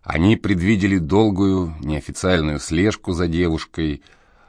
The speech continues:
однако судьба сжалилась над ними. На столе Киселева зазвонил телефон.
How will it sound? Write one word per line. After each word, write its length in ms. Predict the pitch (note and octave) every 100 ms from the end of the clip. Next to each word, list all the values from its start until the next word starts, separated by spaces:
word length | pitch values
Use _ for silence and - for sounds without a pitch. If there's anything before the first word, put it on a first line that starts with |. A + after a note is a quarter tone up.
| _
однако 380 | - D#2 C#3 D#3
судьба 360 | C#3 E2+ F#2 C3+
сжалилась 640 | F2+ F2+ G2 D2+ C#2 -
над 180 | C2+ A#1+
ними. 420 | C2 B1 G1+ - _ _ _ _ _ _ _ -
На 140 | C#2
столе 320 | - G2 -
Киселева 540 | - D#2+ D#2+ E2 B2 F#2
зазвонил 560 | D#2 C#2 D#2 E2 C#2+
телефон. 600 | - B1 C2+ G#2 A#2 G#2+